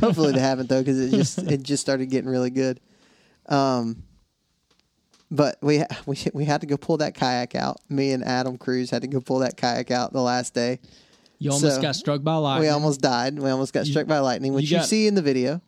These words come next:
Speaker 3: Adam on video falling down the hill
Speaker 1: Yeah,
Speaker 3: you
Speaker 1: Adam
Speaker 3: described.
Speaker 1: slipped down the hill.
Speaker 3: <laughs>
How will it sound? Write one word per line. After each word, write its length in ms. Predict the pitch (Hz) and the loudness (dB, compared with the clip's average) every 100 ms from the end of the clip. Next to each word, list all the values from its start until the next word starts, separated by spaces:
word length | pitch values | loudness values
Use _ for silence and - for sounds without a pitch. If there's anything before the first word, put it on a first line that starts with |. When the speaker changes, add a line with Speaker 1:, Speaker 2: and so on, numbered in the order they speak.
| 143 | -2
Speaker 3:
Adam 240 | 156 151 | -2 -2
on 160 | 143 131 | -2 -2
video 420 | 147 156 117 110 | 0 0 0 -2
falling 340 | - 127 117 | -2 -2 -2
down 160 | 117 117 | -2 -2
the 60 | |
hill 140 | 117 147 | 2 2
Speaker 1:
Yeah, 200 | 143 147 | 2 2
Speaker 3:
you 40 | 117 | 2
Speaker 1:
Adam 280 | 143 151 156 | 2 2 0
Speaker 3:
described. 180 | - - | -2 0
Speaker 1:
slipped 240 | 160 151 | 0 2
down 180 | 147 151 | 0 2
the 80 | 151 | 2
hill. 380 | 143 143 165 - _ _ _ _ _ | 2 2 -2 -6 _ _ _ _ _
Speaker 3:
<laughs> 160 | 180 - | -14 -8